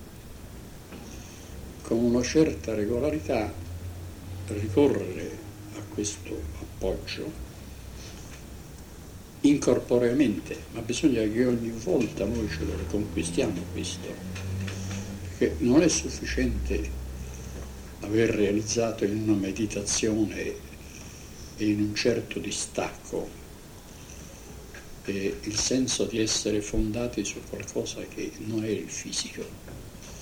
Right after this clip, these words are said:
ma è un mondo più alto, un mondo più, più potente, un mondo più vero. Però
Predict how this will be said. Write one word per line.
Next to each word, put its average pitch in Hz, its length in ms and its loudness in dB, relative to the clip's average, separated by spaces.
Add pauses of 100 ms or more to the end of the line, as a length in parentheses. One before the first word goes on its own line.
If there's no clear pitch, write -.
(800)
ma - 120 -6 (120)
è - 60 -2
un 107 140 0
mondo 107 600 2 (160)
più - 180 -2
alto, - 440 -6 (340)
un 107 120 4
mondo 110 300 4 (100)
più, 107 220 2 (440)
più 110 220 -2
potente, 92 720 2 (1300)
un 107 100 0
mondo 110 600 4
più - 180 0
vero. - 600 2 (2000)
Però - 180 6